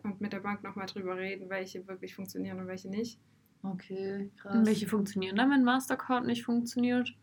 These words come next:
Speaker 1: Mm, meine hat dann irgendwann funktioniert, aber man kann, dann gibt's so spezielle Regeln, dass man nur alle achtundvierzig Stunden abheben kann
Speaker 3: Mhm.
Speaker 1: und sowas. Und das muss man halt selber rausfinden,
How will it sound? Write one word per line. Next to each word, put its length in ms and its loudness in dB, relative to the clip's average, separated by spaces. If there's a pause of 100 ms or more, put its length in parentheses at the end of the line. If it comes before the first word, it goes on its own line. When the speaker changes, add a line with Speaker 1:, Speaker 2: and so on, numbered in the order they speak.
(340)
Speaker 1:
Mm, 340 2
meine 300 6
hat 140 4
dann 140 2
irgendwann 460 2
funktioniert, 520 2
aber 180 0
man 220 2
kann, 400 -2 (960)
dann 180 2
gibt's 180 2
so 120 2
spezielle 500 -2
Regeln, 300 2
dass 160 -4
man 140 -4
nur 140 -8
alle 200 -8
achtundvierzig 560 -2
Stunden 260 -2
abheben 460 -4
kann 420 2
Speaker 3:
Mhm. 60 2
Speaker 1:
und 140 2
sowas. 260 -6
Und 380 -20
das 140 -4
muss 140 -2
man 220 0
halt 340 -4
selber 360 2
rausfinden, 920 2